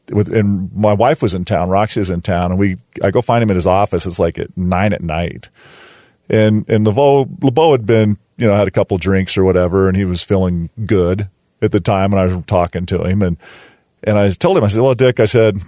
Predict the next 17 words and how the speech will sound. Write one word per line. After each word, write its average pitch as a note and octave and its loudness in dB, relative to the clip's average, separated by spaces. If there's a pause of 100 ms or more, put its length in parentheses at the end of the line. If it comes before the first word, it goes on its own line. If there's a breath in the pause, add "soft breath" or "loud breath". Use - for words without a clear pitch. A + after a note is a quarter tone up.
(180)
"I - 0
love A2 2
you A#2+ 2
and G#2+ 2
I G#2 2
love G2+ 0
playing G2+ 0
for F#2+ 0
you, F#2 2
but F2+ 0
I G2+ 2
know F#2+ 0
I'm E2 -4
gone." D#2+ -2
And D#2+ -10
he F#2 -6
goes, F2 -2